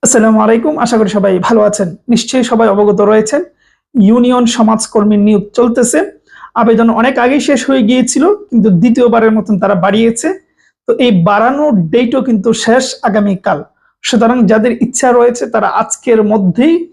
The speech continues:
আবেদন করে ফেলুন, রাতের ভেতরে করে ফেলুন। দুশো নয় জন নেবে, সুতরাং শেষ সুযোগটা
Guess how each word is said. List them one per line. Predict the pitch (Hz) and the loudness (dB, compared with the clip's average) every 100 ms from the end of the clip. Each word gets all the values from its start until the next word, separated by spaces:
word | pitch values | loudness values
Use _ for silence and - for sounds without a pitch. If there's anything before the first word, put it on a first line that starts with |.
| _ _ _ | _ _ _
আবেদন | 240 214 202 202 | -2 0 0 0
করে | 214 226 | 0 0
ফেলুন, | 247 262 381 440 - _ | 2 0 -2 -6 -14 _
রাতের | 233 220 214 208 | -4 0 0 2
ভেতরে | 208 220 233 | 0 2 0
করে | 226 214 233 | 0 0 0
ফেলুন। | 269 269 403 - _ _ | 0 -2 -2 -6 _ _
দুশো | 247 226 226 | -2 0 2
নয় | 226 233 214 | 2 2 2
জন | 202 233 | 2 2
নেবে, | 226 220 330 415 - _ _ - | 2 2 -2 -4 -14 _ _ -10
সুতরাং | - 196 220 240 233 | -4 -2 0 -4 -6
শেষ | - 240 233 | -2 0 0
সুযোগটা | - 247 254 - - | -2 0 0 -4 -6